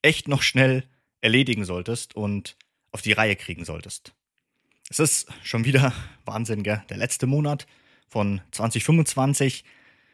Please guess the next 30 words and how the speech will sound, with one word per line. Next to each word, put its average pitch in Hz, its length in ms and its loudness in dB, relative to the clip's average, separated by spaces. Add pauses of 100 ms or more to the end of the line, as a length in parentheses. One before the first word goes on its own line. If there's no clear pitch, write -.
(180)
Und 107 420 2
ich 123 100 -2
möchte 170 180 4
über 139 60 4
so 127 80 0
ein 123 80 2
paar 131 340 -2 (380)
wichtige 139 420 2
Dinge 147 180 0
sprechen, - 440 -2
die 113 80 2
du 104 80 -2
jetzt 120 260 0
noch, - 420 -2 (300)
ja, - 220 -10
bei 110 60 -2
deinen 98 340 0 (200)
Finanzen 123 800 0
regeln 151 420 4
solltest. 135 520 0 (380)
Viele 180 240 4
davon 131 340 2
sind 113 380 0
echt - 360 -8
schnell 135 440 2
gemacht 120 480 -4 (640)
und 113 560 0 (300)
bringen 131 260 6
dir 117 240 2
echt - 420 -6